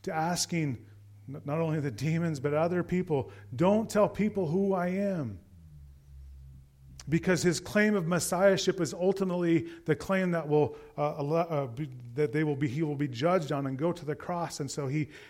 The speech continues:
he as, as though he, uh, even though he was demonstrating his power and authority, he was asking people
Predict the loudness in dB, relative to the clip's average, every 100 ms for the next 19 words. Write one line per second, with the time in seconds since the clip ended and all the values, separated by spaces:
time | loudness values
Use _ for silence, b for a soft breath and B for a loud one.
0 | B 0 0 0 -2 -2 4 6 6 4
1 | 0 -2 -6 -6 -14 -2 2 4 6 6
2 | 6 4 2 0 -6 B B 4 6 8
3 | 6 4 4 6 4 0 -2 0 2 2
4 | 0 -2 0 0 0 0 -2 -2 -4 -2
5 | -2 -2 -4 -4 -4 -2 -2